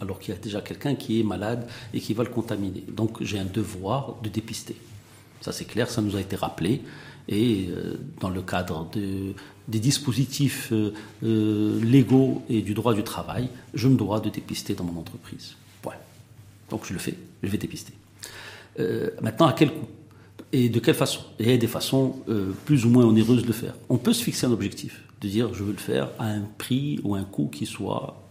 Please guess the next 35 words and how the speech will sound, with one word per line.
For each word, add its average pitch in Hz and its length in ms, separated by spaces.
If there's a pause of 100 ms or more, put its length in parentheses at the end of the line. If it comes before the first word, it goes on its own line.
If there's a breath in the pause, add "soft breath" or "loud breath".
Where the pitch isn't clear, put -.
(180)
maximum 110 600
de 107 180 (260 loud breath)
temps 139 160
par 127 220
employé. 104 400 (300 loud breath)
Donc 117 100
je - 80
peux 170 80
me 170 60
fixer - 280
cet - 200
objectif. - 460 (340 loud breath)
Dans 131 160
un 143 40
premier 147 360
temps, 139 320
je 110 120
vais 117 80
faire 113 300 (100)
ce - 200
que 110 440
l'État 110 540
m'a 107 140
demandé 98 320
de - 60
faire, 196 180
c'est-à-dire 101 240
je 113 100
suivrai 113 340
exactement 120 380
le 117 80
dispositif 104 720
qui - 80
a 95 40
été 95 320